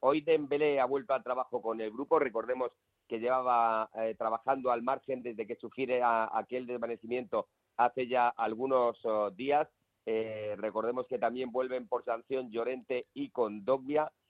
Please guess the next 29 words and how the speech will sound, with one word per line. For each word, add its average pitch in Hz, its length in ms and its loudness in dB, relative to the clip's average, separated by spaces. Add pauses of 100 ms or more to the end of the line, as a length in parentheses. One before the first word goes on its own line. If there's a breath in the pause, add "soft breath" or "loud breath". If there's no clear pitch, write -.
(200)
que 120 200 0
Coque 156 460 2
y 143 120 -6
Carrasco 139 520 0
han 135 120 -2
tenido 131 360 -4
trabajo 131 340 0
alternativo 135 760 -2
y 120 200 -10
los 120 240 -4
que 117 260 -8
sí 143 160 0
han 139 140 2
estado 113 480 0 (300)
lejos 135 380 0
de 131 120 -4
sus 110 160 -20
compañeros, 123 640 0
es 131 80 -4
decir, 123 260 -6
trabajando 120 560 0
al 113 80 0
margen, 131 460 -2 (320)
han 107 180 -2
sido 127 320 -2
Jo-, 113 280 0 (120)
Joao 131 240 4
Félix, 131 340 -4
Suárez, 127 360 0